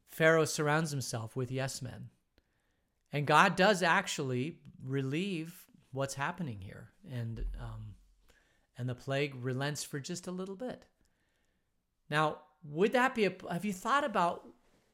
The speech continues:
what that plague would be like? I mean, just having frogs <laughs> come up out of the Nile, frogs everywhere, frogs in the ovens, frogs in the beds, frogs everywhere. For here, we live in a pretty sealed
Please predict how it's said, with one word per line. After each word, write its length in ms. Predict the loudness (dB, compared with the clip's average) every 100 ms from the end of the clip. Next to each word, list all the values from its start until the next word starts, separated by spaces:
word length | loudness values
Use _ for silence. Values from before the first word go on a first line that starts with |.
| -14
what 180 | -10 -8
that 220 | -6 -8
plague 380 | -8 -8 -6 -4
would 180 | -6 -6
be 360 | -6 -8 -8 -10
like? 560 | -12 -12 -12 -16 -20 -18
I 40 | -12
mean, 140 | -10
just 200 | -10 -10
having 360 | -8 -6 -6 -8
frogs 840 | -12 -16 -14 -10 -10 -10 -12 -16 _ _ -14
<laughs> 100 | -12 -14 -20 -20 _
come 180 | -4 -4
up 140 | 0
out 120 | -2
of 40 | -2
the 60 |
Nile, 180 | -4 -6
frogs 360 | -8 -6 -6 -6
everywhere, 320 | -4 -4 -6
frogs 400 | -6 -4 -4 -4
in 80 | -6
the 140 | -6
ovens, 320 | -6 -6 -6
frogs 360 | -6 -4 -4 -4
in 80 | -6
the 80 | -6
beds, 340 | -6 -8 -8
frogs 320 | -8 -6 -4
everywhere. 400 | -4 -4 -6 -8 -16 -20 -20 -20 -20 -20 _ _ 4
For 180 | 10
here, 280 | 12 12 12
we 200 | 12 8
live 200 | 8 8
in 80 | 8
a 60 | 0
pretty 420 | -4 2 4 4
sealed 800 | 2 -2 4 6 6 4 2